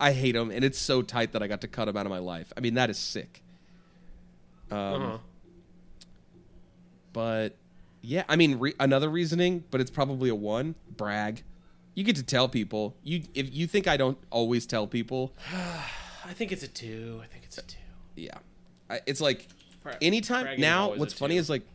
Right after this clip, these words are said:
Speaker 1: when people used to ask, like, "Where do you live?" I just say, like, "Oh, we live in Alameda."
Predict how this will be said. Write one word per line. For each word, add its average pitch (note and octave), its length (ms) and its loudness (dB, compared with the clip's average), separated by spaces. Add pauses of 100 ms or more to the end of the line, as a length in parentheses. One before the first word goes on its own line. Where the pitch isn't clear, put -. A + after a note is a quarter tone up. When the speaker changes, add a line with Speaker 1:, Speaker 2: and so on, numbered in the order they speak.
Speaker 1:
when C3 80 -10
people F#3 220 2
used F#3+ 140 -2
to - 100 -2
ask, B2+ 200 0
like, G2+ 140 0 (240)
"Where A2+ 100 -4
do D3 60 -2
you F#3+ 80 0
live?" A3 320 0
I G2 40 -4
just G#2 120 -6
say, G#2+ 140 -2
like, F#2 160 -4 (100)
"Oh, D#3 260 4
we C#3+ 120 -4
live D#3 100 0
in D3+ 80 0
Alameda." C#3 400 0